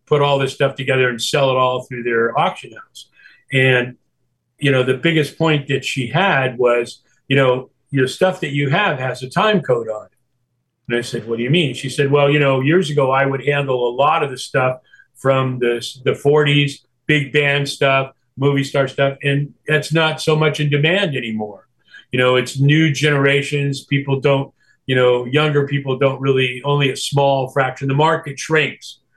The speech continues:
as you get older and people die off, and, you know, then it becomes something they may discover, but they're not gonna sign up for.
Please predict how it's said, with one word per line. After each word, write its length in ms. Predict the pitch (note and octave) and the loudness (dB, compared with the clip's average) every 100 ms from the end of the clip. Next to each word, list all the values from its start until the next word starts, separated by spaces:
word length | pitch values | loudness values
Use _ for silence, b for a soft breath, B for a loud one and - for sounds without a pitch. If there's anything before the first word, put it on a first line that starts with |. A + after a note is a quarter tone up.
| _ - | _ -4
as 300 | C3 C3 C3 | 0 0 0
you 120 | C3 | 0
get 160 | C3+ B2+ | 2 2
older 340 | C3+ C3 B2+ | 2 2 0
and 100 | A#2+ | -2
people 260 | C3+ B2+ A#2+ | -6 -6 -4
die 240 | B2+ B2 | 0 0
off, 360 | B2+ B2+ B2 A#2+ | 2 0 -2 -6
and, 160 | A#2 A2+ b b | -14 -16 b b
you 80 | B2+ | -2
know, 260 | B2 B2+ B2+ | 2 2 2
then 140 | C#3+ | 0
it 100 | C#3+ | 0
becomes 300 | C#3 - C3 | -4 -4 -2
something 300 | D3 C3+ C3 | 0 0 0
they 180 | C3 B2+ | 0 0
may 180 | C#3 C#3+ | 2 0
discover, 640 | B2 - D3 C#3+ C#3 B2+ B B - | -2 -2 0 2 0 0 B B -2
but 160 | A#2+ | 0
they're 140 | - C3 | 0 0
not 220 | B2 G#2+ | -2 -2
gonna 280 | A#2+ A2+ A2 _ _ _ | -2 -2 -2 _ _ _
sign 340 | - C#3 C3 | -6 -2 0
up 200 | C3 B2+ | 0 -2
for. 340 | - G#2+ - | -6 -8 -8